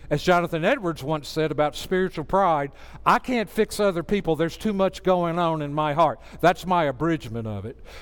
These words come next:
But what he really said was something much more intellectual and sophisticated. It basically said, "I got so much trouble in my own backyard, I can't complain about my neighbor." You see, gospel repentance undermines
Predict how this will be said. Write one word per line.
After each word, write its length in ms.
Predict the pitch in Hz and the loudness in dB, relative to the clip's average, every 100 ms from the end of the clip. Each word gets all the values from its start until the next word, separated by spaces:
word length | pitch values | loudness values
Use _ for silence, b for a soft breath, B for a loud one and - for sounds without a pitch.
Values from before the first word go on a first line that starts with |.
| B | B
But 260 | 151 147 151 | 6 6 4
what 160 | 175 | 2
he 60 | 165 | 2
really 240 | 165 165 | 2 0
said 220 | - 160 | 0 -4
was 100 | 131 | -4
something 240 | 147 147 135 | -4 -4 -2
much 220 | 143 - | -4 -2
more 180 | 139 135 | -2 -2
intellectual 680 | 135 131 135 - 127 120 | -2 -2 -2 -4 -6 -4
and 120 | 113 113 | -6 -8
sophisticated. 800 | 120 180 175 - - 113 120 139 | -6 -4 -4 -6 -6 -4 -4 -4
It 100 | 131 | 0
basically 420 | 180 - 135 143 | 0 0 -4 -6
said, 200 | 160 147 | -2 0
"I 100 | 147 | 0
got 160 | 147 | -2
so 100 | - | -4
much 220 | 135 127 - | -8 -8 -4
trouble 260 | 147 131 | -2 -2
in 80 | 127 | -4
my 180 | 127 127 | -4 -4
own 180 | 127 120 | -4 -2
backyard, 580 | 127 123 135 127 123 113 B B | -2 -2 0 0 0 -4 B B
I 140 | 143 | -2
can't 300 | 139 147 127 | 0 -4 -4
complain 420 | - 120 - 131 127 | -6 -6 -2 -2 -2
about 300 | 127 123 127 | -4 -4 -4
my 120 | 143 | -4
neighbor." 380 | 151 180 151 - - - - - - - - - B B B B B B B B | -4 -6 -10 -14 -14 -14 -12 -14 -14 -14 -14 -14 B B B B B B B B
You 80 | - | -2
see, 360 | 180 254 226 190 - - | 2 2 0 -4 -12 4
gospel 420 | 220 302 - 226 | 6 6 2 0
repentance 500 | 180 175 262 240 202 | 0 2 2 0 0
undermines 1040 | - 302 320 277 196 139 - - - - | 2 2 2 2 2 0 -4 -16 -14 -12